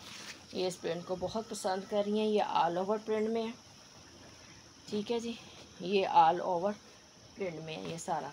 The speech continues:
का सारा। और ये इसकी shirt आ गई, वो इसका trouser था जो मैंने आपको दिखाया, ठीक है। ये देखिए, ये all over प्रिंट में है। ये आ गया इसका दुपट्टा। और मैं आपको दुपट्टा भी इसका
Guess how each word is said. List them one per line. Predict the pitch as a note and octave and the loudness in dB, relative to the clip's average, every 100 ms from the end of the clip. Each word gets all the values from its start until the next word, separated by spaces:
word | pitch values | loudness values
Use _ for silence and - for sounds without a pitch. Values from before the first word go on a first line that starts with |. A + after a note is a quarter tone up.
| - | -10
का | |
सारा। | E3 F3 D#3 D#3+ - - - - - - - - - - - - - - - | -10 -8 -8 -12 -16 -20 -20 -20 -20 -20 -20 -20 -20 -20 -20 -20 -20 -14 -4
और | F3 D#3+ D#3+ D#3 - - - - - - | -2 -2 -4 -8 -14 -18 -18 -16 -14 -10
ये | F#3 F#3+ F#3 | -4 -2 -2
इसकी | F3 F#3 | -6 -8
shirt | E3+ F3+ F3+ F#3 | -6 -2 0 2
आ | G#3 G3+ | 0 0
गई, | G#3+ A3 - - - - - | -4 -6 -14 -18 -20 -16 -6
वो | F3+ | -6
इसका | - E3 | -4 -6
trouser | D#3 D#3+ C#3+ D#3 G#3+ | -4 -4 -6 -6 -8
था | G#3 A#3 A#3 - | -4 -6 -6 -8
जो | G3+ F#3+ | -6 -4
मैंने | F#3 | 0
आपको | F3 F3 F#3+ | 0 0 -6
दिखाया, | G3 - F3+ F#3 G3+ - - - - - | -6 -2 0 0 -2 -18 -20 -20 -20 -10
ठीक | G3 G#3 | -8 -8
है। | D4+ - - | -14 -16 -6
ये | F#3 E3+ | -4 -4
देखिए, | D#3+ - F3 | -6 -8 0
ये | G3 | 4
all | D#3+ D#3 | 4 2
over | E3+ D#3+ | -2 -6
प्रिंट | - D3+ | -10 -10
में | D3 D#3 | -10 -10
है। | D#3+ - - - - - - | -12 -14 -20 -20 -20 -20 -6
ये | - | 0
आ | G3 | 2
गया | F#3 G#3 | 2 -2
इसका | G#3 G#3+ | -2 -4
दुपट्टा। | F#3+ F#3 D#3+ - | -2 -2 -4 -4
और | - - - - - - - - - - - - - - - - - - F3+ | -8 -10 -20 -20 -20 -20 -20 -20 -20 -20 -20 -20 -20 -18 -18 -18 -20 -16 -10
मैं | F#3 | -6
आपको | F3 - | -6 -8
दुपट्टा | F3 F3 D#3 F3+ F#3+ | -10 -8 -8 -6 -4
भी | G#3+ | -6
इसका | G#3 - A3 | -8 -8 -12